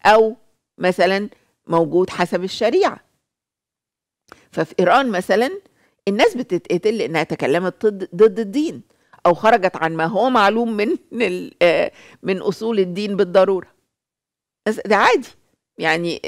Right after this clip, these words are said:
افتح النت وشوف الناس بتموت إزاي وبتتعلق إزاي م-، في المشانق في الميادين العامة. باكستان بقى عقوبة ازدراء الأديان فيها الإعدام. في عندنا تلات ات-، اتجاهات في حلقة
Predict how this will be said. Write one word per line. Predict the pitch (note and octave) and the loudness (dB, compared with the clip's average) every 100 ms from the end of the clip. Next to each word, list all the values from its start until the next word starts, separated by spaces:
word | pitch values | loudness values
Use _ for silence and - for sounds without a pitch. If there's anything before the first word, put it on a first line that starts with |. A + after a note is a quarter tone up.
| - - | -2 2
افتح | A#3+ - G3 | 2 0 -6
النت | D#3+ F#4+ - | -4 -4 -4
وشوف | F#3 C4 B3 | -10 -8 -8
الناس | F#3 G#3 A#3+ | -6 -2 -4
بتموت | E3+ - A3 G3 | -4 -8 -10 -6
إزاي | F3 D#3 G#3+ A3 - - - | -6 0 2 0 -2 -20 -14
وبتتعلق | E3+ - D#3+ G3 A#3+ E3+ | -12 -6 2 4 4 0
إزاي | D#3+ E3+ G3+ | -2 0 0
م-، | F3+ E3 - G#2 | -2 -8 -12 -18
في | - E3 | -6 -6
المشانق | E3 F#3 A3+ G#3+ | -4 -4 -4 -4
في | - D#3+ | -8 -6
الميادين | E3+ E3 F#3 D#3+ | -4 -4 -4 -4
العامة. | A#2+ E2 - _ _ _ _ - | -4 -6 -12 _ _ _ _ -4
باكستان | F#3 F#3 F3+ - F4+ C4+ | -2 -2 -2 4 4 4
بقى | G3+ - G#3 _ _ _ _ - | 0 0 -4 _ _ _ _ -4
عقوبة | F3+ F#3+ E4+ D#4+ - | -2 0 -2 -2 -2
ازدراء | F#3+ F3 A3 A3 | -2 2 4 2
الأديان | - E3+ E3 G#3 A3 | 2 -2 0 -4 -4
فيها | A#3+ B3 C#4+ E4+ _ _ _ _ - | -4 -2 -2 -4 _ _ _ _ -6
الإعدام. | F3 C3+ C3 - _ _ _ _ _ _ _ _ _ _ _ _ - - _ | -4 -4 -10 -14 _ _ _ _ _ _ _ _ _ _ _ _ -20 -20 _
في | - E4 C5 | -2 0 0
عندنا | D4+ A#3 C4 | 0 0 -2
تلات | A#3 C4 A#3+ F#3 | -2 -2 -2 -6
ات-، | _ - | _ -10
اتجاهات | - D3 F3 G3+ | -8 -6 -4 -4
في | - | -6
حلقة | G3+ F#3+ | -4 -4